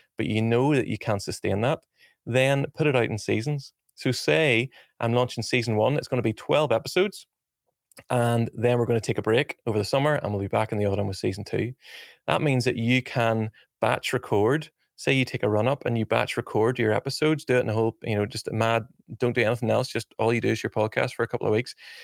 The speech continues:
record all those, get it done in advance, schedule them out on your weekly basis,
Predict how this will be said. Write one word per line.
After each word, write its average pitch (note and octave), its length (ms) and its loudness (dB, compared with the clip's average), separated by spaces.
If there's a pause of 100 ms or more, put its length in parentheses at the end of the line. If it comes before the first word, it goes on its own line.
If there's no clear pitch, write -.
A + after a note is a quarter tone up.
(200)
record C#3 260 2
all A#2+ 160 4
those, A2+ 340 2 (280)
get C#3+ 120 2
it A2 160 2
done A2 200 2
in G#2 100 0
advance, A2 580 -2 (220)
schedule D3 540 0
them G#2 140 0
out G#2+ 160 2
on G#2 100 0
your G2+ 100 0
weekly C#3 320 -2
basis, G#2+ 560 -2